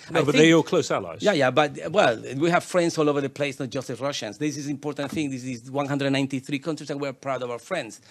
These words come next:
Speaker 2: And, uh, but the idea is that this should be a reason for a Security Council meeting, of course,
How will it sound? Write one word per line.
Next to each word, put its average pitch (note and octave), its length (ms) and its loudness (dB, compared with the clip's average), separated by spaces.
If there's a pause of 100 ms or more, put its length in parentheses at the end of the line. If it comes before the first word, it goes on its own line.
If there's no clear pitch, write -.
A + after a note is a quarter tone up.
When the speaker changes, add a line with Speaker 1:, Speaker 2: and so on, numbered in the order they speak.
(200)
Speaker 2:
And, C#3 320 0
uh, C#3+ 120 0
but C3+ 200 -2
the C#3 60 -2
idea E3+ 300 -2
is B2 320 -4 (260)
that C3 360 -2
this C#4 260 0
should D3+ 360 0
be D3 340 2
a B2 80 -2
reason C#3+ 400 -4
for B2+ 600 -4
a A#2 60 -8
Security A#2+ 380 -16
Council A2+ 320 -14 (200)
meeting, C3+ 360 -6
of - 220 -12
course, - 520 -8